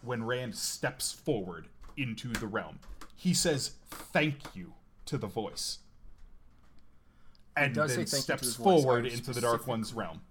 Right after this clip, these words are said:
Speaker 1: leaving footprints of blood behind.
Speaker 2: Yeah, but you're talking about a
Speaker 1: It is
Speaker 2: difference of,
Speaker 1: only
Speaker 2: like, f-, inches here. Like, maybe the Dark One had just noticed him there or something. I,
Speaker 1: No,
Speaker 2: I
Speaker 1: no,
Speaker 2: don't
Speaker 1: no,
Speaker 2: know.
Speaker 1: no. Because the next time we get to Rand,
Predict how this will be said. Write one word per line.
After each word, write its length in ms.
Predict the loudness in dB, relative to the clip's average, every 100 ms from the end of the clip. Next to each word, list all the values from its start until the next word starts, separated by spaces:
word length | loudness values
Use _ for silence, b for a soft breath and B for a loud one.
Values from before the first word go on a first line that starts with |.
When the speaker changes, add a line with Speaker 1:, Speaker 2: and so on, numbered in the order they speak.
| -12 -10
Speaker 1:
leaving 400 | -6 -2 0 0
footprints 520 | -4 -6 -8 -8 -8 -6
of 140 | -8
blood 300 | -4 -4 -2
behind. 460 | -4 -6 -6 -10 -14 -18 -20 -20 -20 -20 _ -20 -20 -20 -20 -20 -20 b b b b b -4
Speaker 2:
Yeah, 120 | -2
but 200 | -2 -4 -10
you're 200 | -2 0
talking 360 | 6 8 6 4
about 180 | 2 4
a 40 |
Speaker 1:
It 80 | 6
is 160 | 6 6
Speaker 2:
difference 160 | 4
of, 60 | 6
Speaker 1:
only 140 | 6 4 0
Speaker 2:
like, 20 |
f-, 520 | -4 -10 -12 -16 -16 -8
inches 340 | -4 -4 -6 -8
here. 300 | -10 -12 -14 -12
Like, 180 | -10 -10 -12 -20 -20 _
maybe 200 | -4 -2
the 80 | -2
Dark 260 | 0 -2 -2
One 120 | -8
had 300 | -6 -8 -8
just 420 | -6 -4 -4 -6
noticed 320 | -8 -8 -10
him 140 | -12 -14
there 200 | -12 -14
or 60 |
something. 360 | -14 -16 -18 -20 0
I, 100 | 4
Speaker 1:
No, 100 | 6
Speaker 2:
I 20 | 6
Speaker 1:
no, 60 | 4
Speaker 2:
don't 80 | 6
Speaker 1:
no, 80 |
Speaker 2:
know. 60 | 4
Speaker 1:
no. 180 | 2 -2 -10 -20 -20 _ -20 -18 2
Because 580 | 2 4 4 4 2 0
the 140 | -2
next 400 | 0 0 2 -2
time 260 | 0 0 2
we 80 | 0
get 200 | 0 -4
to 80 | -4
Rand, 460 | -2 0 0 -4